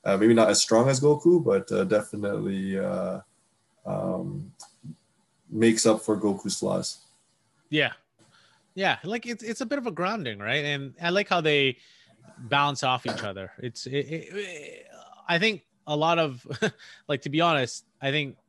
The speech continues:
Speaker 2: the ones that we've watched and, you know, the, I, I'll say it, like, Naruto, Bleach,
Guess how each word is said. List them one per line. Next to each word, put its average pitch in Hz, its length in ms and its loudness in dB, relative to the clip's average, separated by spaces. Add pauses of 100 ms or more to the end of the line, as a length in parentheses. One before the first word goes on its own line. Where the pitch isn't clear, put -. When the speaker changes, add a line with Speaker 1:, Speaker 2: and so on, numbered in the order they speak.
(160)
Speaker 2:
the 131 140 -6
ones 147 280 -2
that 139 220 0
we've 131 240 -4
watched 147 420 -4
and, 107 280 -12 (400)
you 117 100 -10
know, 104 240 -8 (300)
the, 110 280 -10 (400)
I, 117 120 -14 (160)
I'll 117 240 -6
say 147 300 -2
it, 104 120 -8
like, 104 220 -12
Naruto, 117 560 -4
Bleach, 117 520 -6